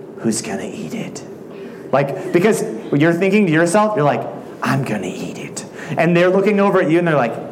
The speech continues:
"I'm gonna eat it." And so just even with food,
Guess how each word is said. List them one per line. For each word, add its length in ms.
"I'm 240
gonna 300
eat 240
it." 240
And 160
so 760
just 400
even 260
with 280
food, 420